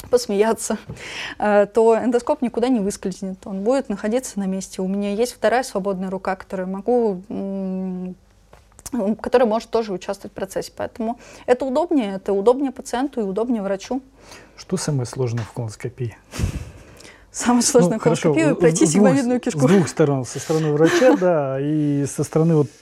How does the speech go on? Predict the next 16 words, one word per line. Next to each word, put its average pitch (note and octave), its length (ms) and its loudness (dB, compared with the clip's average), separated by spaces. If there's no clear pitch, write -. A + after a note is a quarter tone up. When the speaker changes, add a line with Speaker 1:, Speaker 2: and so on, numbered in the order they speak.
Speaker 2:
пациента. B2+ 640 -2
Speaker 1:
Эм, A#3 520 0
ну, A3 240 -4
со A#3+ 140 -4
стороны B3+ 340 2
врача C#4+ 480 2
есть, A#3+ 480 -4
э, G3 220 -2
несколько A3+ 480 -4
таких, F#3 480 -8
э, F#3 420 -6
тяжелых G#3 400 -2
моментов. G3 440 -4
Э, G3 400 -2
первый C4 260 2
момент — A#3 560 -2